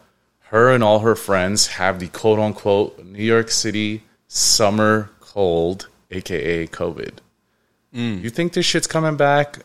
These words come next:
Speaker 1: Do you think we're back at the February twenty twenty phase where people didn't believe it and then in March it fucked everything up? You think we're back there?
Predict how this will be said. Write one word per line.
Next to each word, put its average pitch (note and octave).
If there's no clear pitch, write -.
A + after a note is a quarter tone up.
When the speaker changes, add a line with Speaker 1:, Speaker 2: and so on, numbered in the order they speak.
Speaker 1:
Do A2+
you B2+
think C#3+
we're C#3
back G#2
at -
the G#2+
February G#2+
twenty G#2
twenty F#2+
phase F#2+
where F2+
people G#2+
didn't G2+
believe F#2
it G#2+
and F#2+
then F#2+
in F2+
March F2+
it -
fucked -
everything F2
up? F2+
You G#2
think C3+
we're C#3
back B2+
there? D3